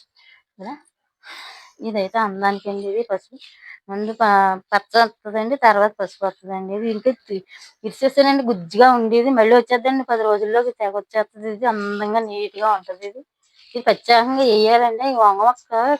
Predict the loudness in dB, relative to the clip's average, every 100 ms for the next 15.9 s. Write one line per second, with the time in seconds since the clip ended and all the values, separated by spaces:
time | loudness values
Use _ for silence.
0 | _ -6 0 0 0 0 0 0 0 0
1 | 2 0 0 0 0 -2 -6 -2 -2 -2
2 | -4 -6 _ _ _ _ _ _ _ _
3 | _ _ -6 -2 0 4 4 4 0 -2
4 | -2 0 0 2 2 2 -2 -2 -6 _
5 | _ -18 -12 -6 -4 -2 0 2 0 0
6 | 0 2 0 -2 -4 -2 -2 -2 -6 -8
7 | -6 -4 -4 -6 -10 -8 -6 -4 -6 -6
8 | -8 -8 -14 -14 -14 -10 -2 0 0 0
9 | 0 0 -2 -8 -8 -12 -8 -4 0 0
10 | -2 -18 -20 _ -18 -12 -12 -12 _ -18
11 | -18 _ -20 -20 -20 _ -10 -2 -2 2
12 | 2 4 2 2 2 4 4 2 0 -4
13 | -2 -2 0 0 0 2 2 2 0 2
14 | 0 2 -2 -2 -6 -8 -6 -2 2 0
15 | 0 -2 -2 -2 -8 -6 -6 -4